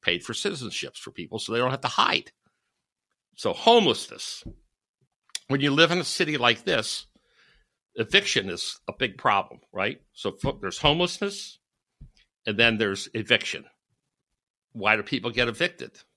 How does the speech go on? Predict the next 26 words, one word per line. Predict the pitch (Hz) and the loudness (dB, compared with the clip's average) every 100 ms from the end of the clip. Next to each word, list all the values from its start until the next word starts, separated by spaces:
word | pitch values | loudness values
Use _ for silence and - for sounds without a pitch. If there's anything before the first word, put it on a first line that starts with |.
| - | -16
Because | - 110 | -8 -4
they | 110 | -2
don't | 101 110 | 0 0
have | - 107 | 0 -2
financial | 110 104 107 - 113 113 - _ - _ | 0 0 0 -2 -6 -8 -16 _ -20 _
literacy. | 139 185 302 - - - _ _ | -4 -4 -4 -8 -10 -16 _ _
They | 113 | 0
don't | 120 123 | 2 4
understand | 123 117 - 147 160 | 0 -2 -2 -2 -2
it. | 123 _ _ _ - | -6 _ _ _ -6
So | - | 2
they | 127 | 4
move | 127 147 139 | 6 4 2
to | |
th-, | 120 - - - _ | -4 -6 -16 -20 _
ten | - 190 | 2 4
schools | 202 - 202 185 92 - - - - 104 _ - | 4 0 2 2 0 -6 -14 -18 -20 -20 _ -4
in | 120 | -2
this | 135 - | -2 0
red | 135 139 | 0 0
school, | - - 147 113 | -8 -6 -6 -4
in | 110 | -6
this | 123 139 | -4 -2
area | 127 123 | 0 0
right | 104 113 | 0 -4
here. | 117 - | -4 -10